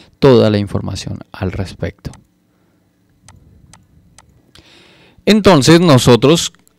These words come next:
eh, con esta opción, eh,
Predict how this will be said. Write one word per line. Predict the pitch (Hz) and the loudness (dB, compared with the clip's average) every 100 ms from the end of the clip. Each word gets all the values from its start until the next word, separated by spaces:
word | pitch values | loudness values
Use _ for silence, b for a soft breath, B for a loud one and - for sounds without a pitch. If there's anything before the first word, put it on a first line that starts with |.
| - | -2
eh, | 113 107 101 95 - | 2 2 2 0 -6
con | - 139 | -2 0
esta | 113 - 156 151 | 0 -2 2 2
opción, | 127 - 123 98 110 - _ _ _ _ _ _ _ _ _ _ _ b b b b b _ _ _ 120 | 0 -4 -4 -4 -8 -18 _ _ _ _ _ _ _ _ _ _ _ b b b b b _ _ _ -4
eh, | 110 101 98 92 87 | -2 0 -2 -4 -8